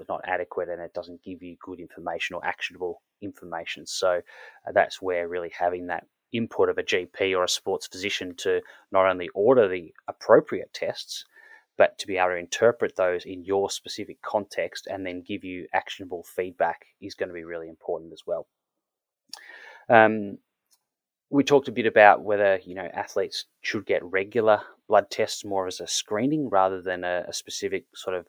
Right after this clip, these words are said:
information gathering for a particular concern.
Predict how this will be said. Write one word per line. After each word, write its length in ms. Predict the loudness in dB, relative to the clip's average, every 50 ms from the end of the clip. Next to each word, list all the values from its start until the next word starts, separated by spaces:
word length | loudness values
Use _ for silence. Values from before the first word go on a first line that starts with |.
| _ -16
information 540 | -16 -16 _ -10 -6 -6 -4 -6 -6 -8 -4
gathering 500 | -2 -2 -2 -2 -4 -8 -10 -10 -10 -10
for 260 | _ -4 -2 -2 -2
a 40 | -4
particular 480 | -6 -10 -12 -12 -10 -10 -10 -12 -12 _
concern. 540 | -18 -18 -14 -12 -10 -6 -4 -4 -4 -4